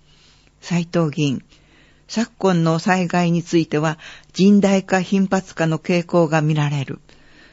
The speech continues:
その災害に対して、災害復旧費の計上予算が少ないように思うが、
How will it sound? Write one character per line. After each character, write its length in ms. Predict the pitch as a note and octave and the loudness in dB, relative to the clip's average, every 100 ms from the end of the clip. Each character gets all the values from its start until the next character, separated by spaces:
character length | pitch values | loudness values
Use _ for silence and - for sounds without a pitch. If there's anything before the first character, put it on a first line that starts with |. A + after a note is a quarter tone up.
| _ | _
そ 140 | - G3 | 0 0
の 120 | G3+ | 2
災 300 | G#3+ G3 F#3 | 0 0 2
害 240 | F#3+ F#3+ | 2 2
に 120 | F#3+ | 0
対 240 | F#3 F#3+ F3 | -2 -2 -2
し 120 | - | -2
て、 240 | E3+ E3 - - - | -2 -2 -6 -20 -12
災 320 | - G#3 G#3 | 0 2 2
害 240 | G3+ G3 | 2 0
復 220 | F3+ - _ - | -2 -10 _ -8
旧 160 | G#3+ A3 | 0 0
費 200 | - D#3+ | 0 0
の 260 | D#3 D#3 - | 0 -2 -4
計 220 | - G#3 | 2 2
上 160 | G3+ G3 | 4 2
予 120 | G3 | 2
算 240 | G3 E3+ D3+ | 0 0 0
が 100 | D3+ | -2
少 300 | - - A3 | -6 -2 0
な 160 | G#3+ | 2
い 80 | G3+ | 2
よ 120 | E3+ | 2
う 40 | D3+ | 2
に 120 | C#3 | 2
思 300 | D3 D3 C3 | 2 2 2
う 40 | |
が、 160 | C3+ | 0